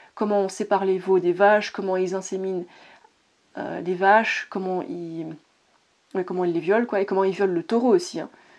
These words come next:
C'est, c'est horrible, je sais pas si t'as déjà vu ces appareils, euh, de viol de taureau, c'est, c'est une élec-, ils lui font faire une électroéjaculation, enfin c'est, ah,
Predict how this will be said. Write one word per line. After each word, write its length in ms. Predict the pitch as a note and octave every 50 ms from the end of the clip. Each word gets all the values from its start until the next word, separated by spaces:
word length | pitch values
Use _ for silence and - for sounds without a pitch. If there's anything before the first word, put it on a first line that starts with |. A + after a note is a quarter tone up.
| _ _ _
C'est, 640 | - - - - F3+ F3 E3 D#3 D#3 D3 C3 - - - -
c'est 180 | - - - F#3
horrible, 220 | F#3 G3+ A#3 -
je 60 | - -
sais 80 | -
pas 40 | A3+
si 60 | A3
t'as 80 | - G3
déjà 140 | F3 F#3 F3+
vu 180 | F3+ G3+ G3 - - - - - - - - _
ces 220 | _ - G3+ F#3 G3+
appareils, 500 | G3+ G3+ G#3 G3 F#3 G3 G3 F#3+ F3+ E3+
euh, 320 | E3 D#3+ D#3+ D#3+ D#3+ - - - -
de 120 | - - F3+
viol 220 | E3+ F3 F#3 F3+ E3+
de 120 | E3+ D#3+
taureau, 340 | - - E3+ - G3+ A3 A3+
c'est, 400 | A3+ - E3+ D3+ - - - - - - - - - - - _ _ _ _ _ _ _ _ _
c'est 200 | G3 - - G3
une 100 | F#3 F#3
élec-, 480 | - - A3 G3+ F3+ - - - - - -
ils 160 | - G3+ F#3
lui 160 | F#3 G3 F#3
font 220 | F#3 - - G3+ F#3+
faire 240 | - G#3+ G#3+ G#3+ F#3
une 140 | - F#3+ F#3
électroéjaculation, 1200 | F3+ F#3+ G3 - - - - G3+ G3+ F#3+ F3+ F3+ - F#3+ F3 E3 F3 - - G3+ G3 G#3 A3 G#3+
enfin 160 | G3 - -
c'est, 240 | F3+ - - - - _ -
ah, 240 | A3+ A3+ G#3 -